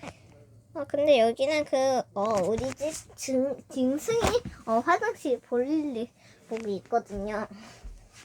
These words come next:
뭐라고 쓰이는지 아시는 분 댓글로 써주시고요. 아무-, 음, 어. 아, 그러면, 어, 잠시 후 만나요.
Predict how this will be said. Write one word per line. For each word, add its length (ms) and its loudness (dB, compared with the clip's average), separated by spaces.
뭐라고 360 -2
쓰이는지 720 -2
아시는 560 -8
분 240 -12
댓글로 340 -10
써주시고요. 880 -4
아무-, 280 8
음, 220 0
어. 720 0
아, 100 -8
그러면, 1200 2
어, 420 0
잠시 320 0
후 160 4
만나요. 340 -2